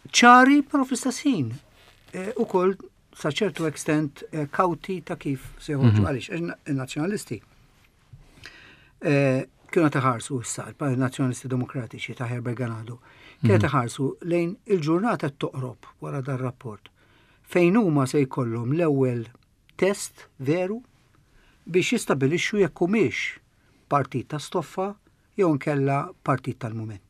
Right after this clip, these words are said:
Speaker 1: ġifieri l-elezzjoni li jmiss. Allura, ovvjament,
Speaker 2: Mhm.
Speaker 1: anki l-mod kif se jesprimu ruhom għal dan ir-rapport kienet importanti ħafna biex huma, eh, lill-elettorat juruh kemm jista' jkun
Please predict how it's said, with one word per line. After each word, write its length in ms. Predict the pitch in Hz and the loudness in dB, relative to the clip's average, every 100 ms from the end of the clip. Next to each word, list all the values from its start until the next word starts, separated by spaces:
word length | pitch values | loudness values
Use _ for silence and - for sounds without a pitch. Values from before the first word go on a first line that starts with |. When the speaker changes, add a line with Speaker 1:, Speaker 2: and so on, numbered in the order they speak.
| - | -10
Speaker 1:
ġifieri 340 | 135 127 123 | -6 -4 -4
l-elezzjoni 640 | 143 135 104 - 117 113 | -2 -4 -6 -6 -6 -6
li 120 | 117 120 | -8 -10
jmiss. 260 | 107 - - | -10 -12 -6
Allura, 280 | 139 123 - | -4 -4 -6
ovvjament, 640 | 165 135 113 104 165 - | -4 2 4 4 0 -8
Speaker 2:
Mhm. 560 | _ _ _ _ _ - | _ _ _ _ _ 2
Speaker 1:
anki 340 | 185 151 165 | 4 4 2
l-mod 260 | 143 131 117 | 2 2 -2
kif 160 | 143 | -6
se 120 | - 131 | -4 -2
jesprimu 520 | 131 - 185 156 123 | -2 -4 -2 0 0
ruhom 380 | 131 147 175 226 - - _ | 0 0 0 -4 -6 -20 _
għal 180 | 127 120 | -4 0
dan 160 | 131 180 | 0 0
ir-rapport 640 | 147 127 - 175 214 - | 0 -2 -2 -2 -2 -8
kienet 520 | - 156 151 208 - - _ _ - | -4 -2 0 -2 -6 -20 _ _ -2
importanti 540 | 135 - 135 214 139 | 2 2 4 2 0
ħafna 400 | 107 147 190 240 - _ _ _ _ _ | -6 -4 -4 -6 -8 _ _ _ _ _
biex 160 | 208 - | -2 0
huma, 460 | 143 156 202 233 240 - | 0 2 0 0 -4 -10
eh, 580 | 156 160 151 139 135 151 | -8 -6 -6 -6 -6 -6
lill-elettorat 1000 | 143 143 143 147 139 190 131 175 - - - _ _ _ _ | 2 4 4 2 2 4 4 4 -2 -20 -20 _ _ _ _
juruh 380 | 175 180 165 147 | 2 4 6 2
kemm 180 | - 156 | 2 0
jista' 260 | 170 - 156 | 0 -2 0
jkun 160 | 190 | 2